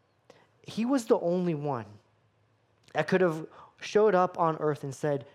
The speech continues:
"You serve me. You follow me. You all, I am magnificent. I am great. I am the King of Kings."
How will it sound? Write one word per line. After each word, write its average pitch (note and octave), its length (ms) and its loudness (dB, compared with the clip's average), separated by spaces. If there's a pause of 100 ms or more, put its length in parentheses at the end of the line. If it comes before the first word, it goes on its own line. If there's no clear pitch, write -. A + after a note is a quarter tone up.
"You C#3+ 360 0 (400)
serve E3+ 520 0
me. C3+ 380 -4 (380)
You D3+ 400 0 (180)
follow E3+ 560 2
me. C#3+ 400 -4 (400)
You D3 560 0
all, E3 460 4 (120)
I F#3 280 4
am F3+ 400 2
magnificent. D#3+ 920 0
I F#3 280 4
am E3+ 300 -2
great. D3 380 0
I F3 200 0
am G#3 180 0
the E3+ 80 0
King G3 560 0 (260)
of D#3 200 -2
Kings." C3+ 680 -4